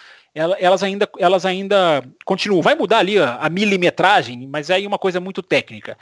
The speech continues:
Eu eliminaria muito dessas lâminas. Eu acho que elas acabam fazendo esse desenho do ar pro resto do carro e isso acaba prejudicando. Eles não eliminaram tanto quanto eu queria, mas como eles entendem mais do que eu, vamos torcer pra que,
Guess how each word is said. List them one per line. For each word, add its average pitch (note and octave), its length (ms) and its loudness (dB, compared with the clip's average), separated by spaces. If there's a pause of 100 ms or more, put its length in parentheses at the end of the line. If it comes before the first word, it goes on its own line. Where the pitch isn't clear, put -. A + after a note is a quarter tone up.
(420)
Eu A#3 180 8
eliminaria A3 460 2
muito A3+ 260 -6
dessas F#3+ 280 0
lâminas. B2 460 -6
Eu B2 120 -10
acho C#3+ 160 -10
que D#3+ 100 -6
elas - 560 -4
acabam E3 380 -4
fazendo D#3 420 0
esse - 160 -4
desenho D3+ 380 2
do C#3 100 4
ar C#3 140 2
pro D3 100 -6
resto C3+ 300 -4
do B2+ 80 -10
carro F3 240 2
e F3+ 60 -4
isso F3 140 -4
acaba E3 240 2
prejudicando. D#3+ 560 -8 (320)
Eles G#3 220 4
não C4+ 140 2
eliminaram G#3 420 2
tanto G#3 300 -2
quanto G#3+ 180 -6
eu G#3 100 0
queria, D3+ 380 -8
mas D3 180 -8
como D4+ 200 -2
eles F#3+ 100 -4
entendem D3 380 -2
mais C#3 240 -4
do B2+ 80 -12
que D3+ 100 -6
eu, D#3+ 220 4 (280)
vamos F3+ 200 2
torcer F3 480 2
pra F#3+ 120 2
que, E3+ 380 -8